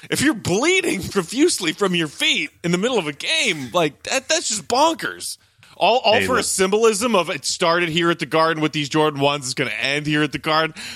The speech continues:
Speaker 1: Like, come on, man. <laughs>
Speaker 2: Hey, swag sleeps for no man. You know, you gotta, <laughs> you gotta just play through the pain.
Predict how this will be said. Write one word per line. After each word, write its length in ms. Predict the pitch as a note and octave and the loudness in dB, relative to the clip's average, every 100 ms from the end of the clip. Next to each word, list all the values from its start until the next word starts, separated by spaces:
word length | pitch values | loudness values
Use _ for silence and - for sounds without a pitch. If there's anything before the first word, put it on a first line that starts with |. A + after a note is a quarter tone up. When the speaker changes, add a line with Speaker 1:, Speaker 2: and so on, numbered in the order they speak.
| - | -6
Speaker 1:
Like, 140 | D#4 | -6
come 160 | - F#4 | -4 0
on, 240 | E4 - | 0 0
man. 360 | A2 A#3 A#3+ A3 - | -2 -2 -4 -8 -12
<laughs> 60 | - - _ _ _ _ _ _ | -12 -16 _ _ _ _ _ _
Speaker 2:
Hey, 360 | A#2+ G2+ F#2+ - | 0 0 0 -2
swag 720 | - - - - A2 A2 G#2+ G2+ | -4 -2 -2 2 4 4 0 -4
sleeps 360 | - G#2 - | -6 -4 -4
for 140 | - F2+ | -6 -6
no 180 | E2 | -6
man. 360 | E2 D#2+ E2+ E2 - - | -8 -8 -10 -10 -16 -14
You 160 | G#2 F#2 | -6 -2
know, 260 | E2+ E2 - | 0 -2 -4
you 140 | - F#2 | -4 0
gotta, 500 | F#2 F2+ F2 E2+ - - | 2 4 2 0 -8 -20
<laughs> 140 | - | -8
you 80 | G#2+ | 0
gotta 200 | G#2 G#2 | 2 2
just 180 | F#2 - | -2 -2
play 180 | B2+ A2 | 2 2
through 200 | A#2 G#2 | 2 0
the 60 | |
pain. 520 | F#2 G2 F#2 F#2 E2+ | 2 0 0 -2 -6